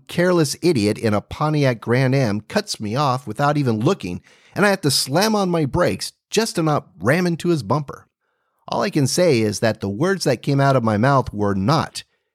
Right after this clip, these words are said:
"Be blessed, my brother." The inconsistency with our attitudes and words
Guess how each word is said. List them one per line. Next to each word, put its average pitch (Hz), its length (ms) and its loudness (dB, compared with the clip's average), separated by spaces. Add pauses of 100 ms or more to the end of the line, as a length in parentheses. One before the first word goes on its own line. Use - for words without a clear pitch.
(200)
"Be 113 160 2
blessed, 117 440 0
my 78 140 -6
brother." 69 400 -8 (800)
The 135 440 -2
inconsistency 214 1080 0
with 123 200 -2
our 113 320 2
attitudes 202 540 -2
and 147 180 0
words 139 360 0